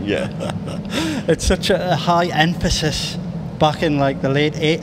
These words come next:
Speaker 2: uh, eighties, like, "Are you working? Do,
Speaker 1: Yeah.
Speaker 2: do you work? Or are you on the dole?" Or
Speaker 1: Yeah. Mind you, there wa-, there was some very, very weird television back in, uh,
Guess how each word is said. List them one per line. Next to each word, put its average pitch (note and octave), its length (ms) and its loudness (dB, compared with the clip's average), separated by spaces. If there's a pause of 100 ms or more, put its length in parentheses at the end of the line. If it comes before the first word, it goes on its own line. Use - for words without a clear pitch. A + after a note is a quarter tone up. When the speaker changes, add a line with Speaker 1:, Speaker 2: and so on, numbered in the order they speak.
Speaker 2:
uh, C3+ 180 2
eighties, D#3 500 2
like, B2+ 160 0
"Are C3 140 -2
you C#3+ 180 2
working? D3 640 2
Do, G2 120 2
Speaker 1:
Yeah. F#2 180 4 (100)
Speaker 2:
do D3+ 80 4
you D3+ 160 4
work? C#3 360 2
Or C#3+ 180 2 (300)
are C#3 100 4
you D#3 80 6
on D#3+ 120 4
the D#3+ 60 4
dole?" D#3+ 440 4
Or B2 180 2 (540)
Speaker 1:
Yeah. F#2+ 200 -4 (180)
Mind C#3 140 2
you, G#2 80 2
there A#2+ 120 4
wa-, C3 80 6
there C3+ 120 2
was C3+ 120 6
some A2 160 0
very, B2 200 6
very G#2+ 160 6
weird G2+ 280 4
television G#2 460 2
back F2+ 260 2
in, F#2 220 -2
uh, - 100 -2